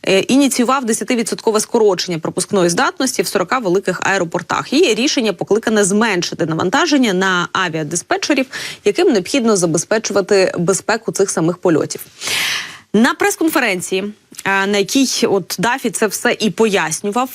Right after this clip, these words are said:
е, що скорочення можуть, е, скасувати, каже, якщо демократи погодяться відновити роботу уряду.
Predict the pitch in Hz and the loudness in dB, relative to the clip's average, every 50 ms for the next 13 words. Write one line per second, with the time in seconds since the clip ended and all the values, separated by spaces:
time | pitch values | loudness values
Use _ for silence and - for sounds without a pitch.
0 | - 233 233 226 220 214 - - - 196 180 - - 214 208 202 180 - 190 185 | 0 0 2 2 2 0 0 0 0 0 0 0 2 2 2 2 0 -2 -2 -2
1 | 175 180 185 190 185 165 180 170 170 - - 190 175 175 160 156 - - - - | 0 2 2 0 2 0 0 -2 -2 -2 0 0 2 2 2 0 -2 -4 -8 -4
2 | - - 226 220 - - 202 180 180 156 151 156 - 277 311 349 370 359 330 - | -2 -2 -2 0 0 -2 0 0 0 0 -2 -2 -2 0 0 2 2 0 -2 -4
3 | - - 294 294 302 285 302 285 226 208 190 - - - - 254 262 294 302 302 | -4 -2 0 0 0 2 2 2 2 0 0 -2 -6 -2 0 2 4 4 2 0
4 | - - - - - - - _ _ 175 175 208 302 320 320 320 330 320 - - | -4 -14 -20 -20 -20 -20 -20 _ _ 0 2 2 4 4 4 2 2 0 0 0
5 | 262 226 247 254 240 220 196 170 - 175 165 151 143 - - 226 247 220 175 170 | 0 2 2 2 0 0 -2 -4 -4 -4 -4 -4 -6 -4 0 2 2 2 2 2
6 | 190 208 262 294 226 226 208 - - - 175 165 175 247 214 196 220 208 185 160 | 2 2 2 2 2 0 -2 -2 -2 -2 0 0 2 0 2 2 2 0 2 2
7 | 202 233 262 - 220 180 170 160 190 196 - 202 - 180 175 160 151 - - | 2 0 2 0 0 -2 0 0 -2 -2 -2 -2 0 0 0 0 -2 -4 -6